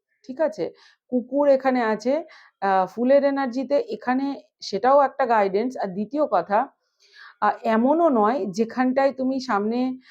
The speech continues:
আম, খাদ আছে যেটা তুমি দেখছো না, এখানে সানও আছে কিন্তু একটা পজিটিভ ঊর্জাও আছে এবং কুকুরটা কিন্তু এখানে আটকাচ্ছে। এখানে আমরা কেতুর এনার্জি কিন্তু ধরতে পারি।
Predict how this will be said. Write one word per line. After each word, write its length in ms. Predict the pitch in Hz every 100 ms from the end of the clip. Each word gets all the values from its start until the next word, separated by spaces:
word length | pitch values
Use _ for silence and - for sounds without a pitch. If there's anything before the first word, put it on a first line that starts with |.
| - -
আম, 680 | - 190 185 180 180 180 175 -
খাদ 300 | - 208 254
আছে 220 | 262 247
যেটা 200 | 240 226
তুমি 200 | 220 226
দেখছো 480 | 208 180 190 - 156
না, 180 | 131 131 _ _ _ -
এখানে 300 | 196 247 254
সানও 440 | - 226 247 254
আছে 240 | 208 196 190
কিন্তু 320 | 190 185 254
একটা 440 | 254 - 208 214 214 - -
পজিটিভ 500 | 190 190 233 262 226
ঊর্জাও 400 | 233 175 208 185
আছে 400 | 160 - 214 285 -
এবং 460 | 220 196 196 254 _ _ _ _ _ _ _ _ _ _ _ _ _ -
কুকুরটা 380 | 226 247 262
কিন্তু 220 | 254 240 233
এখানে 180 | 247
আটকাচ্ছে। 680 | 233 156 - 143 - - - _ - _
এখানে 260 | - 247 254
আমরা 220 | 240 277 277 _
কেতুর 380 | 240 233 240 247
এনার্জি 420 | 226 214 208 175
কিন্তু 220 | 185 202
ধরতে 380 | 214 208 - 143
পারি। 260 | 127 113